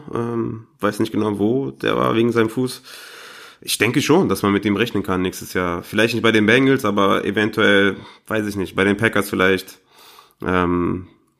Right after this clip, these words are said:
bei den Cardinals vielleicht eher nicht, die, die, die draften ja wahrscheinlich wieder ein. Ja gut, würde vielleicht auch bei den Cardinals passen. Ich weiß nicht, wie du das siehst, aber ich denke, der wird unterkommen. Ja? Wenn er nicht zu viel Geld verlangt, dann werden wir ihn bestimmt sehen.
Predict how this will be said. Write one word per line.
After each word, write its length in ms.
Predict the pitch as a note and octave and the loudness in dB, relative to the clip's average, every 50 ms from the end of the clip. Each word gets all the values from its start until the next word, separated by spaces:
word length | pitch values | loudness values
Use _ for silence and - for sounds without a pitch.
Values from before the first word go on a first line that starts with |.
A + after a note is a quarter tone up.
| _ _ | _ _
bei 120 | - F#2 | -14 -6
den 120 | F2 F#2 F2+ | -4 -4 -4
Cardinals 460 | - F#2+ F#2+ G2 G#2 G2 F#2+ F2+ - | -2 -2 -2 0 0 -2 -4 -4 -4
vielleicht 260 | - G2+ G2 G2 - | 0 2 2 2 2
eher 140 | - F#2+ F#2 | 2 2 4
nicht, 220 | G2+ G#2 G#2 G#2 | 4 2 0 0
die, 120 | G2+ G2+ - | -2 -2 -2
die, 160 | - G2 G2 | -2 -4 -4
die 60 | F#2 - | -4 -4
draften 360 | - G2+ G#2+ G#2 - - G2+ | -4 -4 -4 -4 -4 -4 -4
ja 100 | G2 G2 | -2 -2
wahrscheinlich 380 | G2 - - G#2 G2+ G2 G2+ | -4 -4 -2 -2 -2 0 -2
wieder 180 | G2+ G2 G2 G2 | 0 0 2 2
ein. 380 | G2+ F#2+ F#2+ G2 G2 - - - | 2 2 2 0 0 -2 -4 -2
Ja 100 | A2+ A2+ | -2 0
gut, 200 | G#2 A#2+ A#2 A#2 - - | 0 0 -4 -4 -8 -14
würde 400 | - - - G2 A2+ A2 A2 G#2+ | -12 -10 -2 0 0 0 2 4
vielleicht 240 | A#2+ A2+ - - | 4 2 4 4
auch 80 | F#2+ G#2 | 0 0
bei 120 | G#2 G#2 | 2 2
den 120 | G2+ G#2 G2+ | 2 2 0
Cardinals 460 | - A2+ A#2+ A#2+ G#2 G2 F#2 - - | 0 0 0 0 -2 -4 -4 -6 -8
passen. 420 | - F#2 F2+ - - G#2+ - - - _ - - - _ _ | -8 -8 -8 -6 -8 -10 -10 -10 -20 _ -20 -20 -20 _ _
Ich 80 | - | -4
weiß 100 | - G2+ | -2 -2
nicht, 100 | G#2 G2+ | -2 0
wie 80 | G2 G2+ | -2 -2
du 120 | G2+ A2 | 0 0
das 140 | A2 G#2+ G#2 | 0 0 0
siehst, 200 | A2+ G#2+ G2+ G2+ | -4 -6 -2 0
aber 320 | G2 F#2+ G2 F#2+ F#2+ F#2 - - - - - - - - - - - | 0 2 2 2 0 -2 -6 -14 -20 -20 -20 -20 -20 -20 -20 -20 -12
ich 140 | - - - | -8 -2 0
denke, 200 | A#2 C#3 C3+ - | 2 2 2 4
der 140 | C#3 D3 C#3 | 2 4 2
wird 100 | D#3+ - | 2 2
unterkommen. 460 | C#3+ F#3+ D3 G2+ - F2+ E2+ E2 E2+ F2 | 2 2 2 0 0 -2 -4 -4 -4 -4
Ja? 120 | G#2 A#2 | -2 -2
Wenn 80 | G#2 G2 | 0 2
er 80 | G2+ G2+ | 2 2
nicht 240 | A2 A2 - - | 2 0 -2 -6
zu 80 | - A2+ | -8 -6
viel 160 | A#2+ A#2+ G2+ | -2 -2 0
Geld 240 | G#2+ G#2+ B2 B2 - | 2 2 0 0 -2
verlangt, 480 | - - A#2+ A2+ A#2+ B2 B2 A#2 - - | -6 -4 -2 0 0 0 -2 -4 -6 -4
dann 760 | G#2 G#2+ A2 A2 A2 G#2+ G#2+ G#2 G2+ G2+ G2+ G2 G2 F2+ | -4 -2 -2 -2 -2 -2 -2 -2 -2 -2 -4 -6 -6 -2
werden 240 | F#2 G2 G#2 G#2 G2+ | 0 0 0 2 0
wir 80 | G2+ G2+ | 0 0
ihn 400 | G2+ G2 G2 G2 F#2+ F#2+ F#2+ F#2+ | 0 0 -2 -2 -4 -4 -6 -6
bestimmt 320 | G2+ G2 - G#2+ G2+ G2 | -8 -8 -6 -4 -4 -4
sehen. 300 | G2 F#2+ F#2+ F2+ F2 - | -4 -6 -8 -8 -10 -16